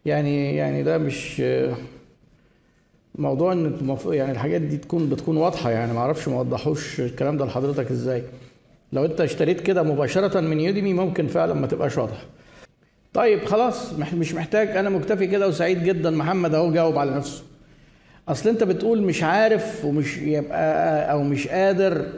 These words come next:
يعني مش عارف، انا مش فاكر بالظبط انت قلت ايه اللفظ، معناها ان انت حاولت وفشلت، لكن انت ممكن تكون مش محتاج خلاص. ما انا ده احد الب-، الاحتمالات اللي انا قلتها لك، آه، يبقى انت ما عندكش مشكلة،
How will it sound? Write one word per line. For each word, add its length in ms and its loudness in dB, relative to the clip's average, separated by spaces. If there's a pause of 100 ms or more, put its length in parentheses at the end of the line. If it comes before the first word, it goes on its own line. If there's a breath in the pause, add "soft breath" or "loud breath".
يعني 300 -2
مش 160 -4
عارف، 240 0
انا 100 0 (120)
مش 80 -6
فاكر 220 -2
بالظبط 360 -2
انت 160 -2
قلت 200 0
ايه 80 2
اللفظ، 440 0 (880 loud breath)
معناها 460 2
ان 120 0
انت 160 -2
حاولت 420 2
وفشلت، 720 0 (580 soft breath)
لكن 260 -2
انت 260 -2
ممكن 300 0
تكون 200 0
مش 160 0
محتاج 360 -2 (200)
خلاص. 260 -2
ما 60 0
انا 180 2
ده 100 2
احد 180 0
الب-، 140 0
الاحتمالات 580 0
اللي 120 2
انا 100 0
قلتها 320 2
لك، 320 -2 (120)
آه، 180 -2
يبقى 200 0
انت 80 -4
ما 80 2
عندكش 280 0
مشكلة، 340 0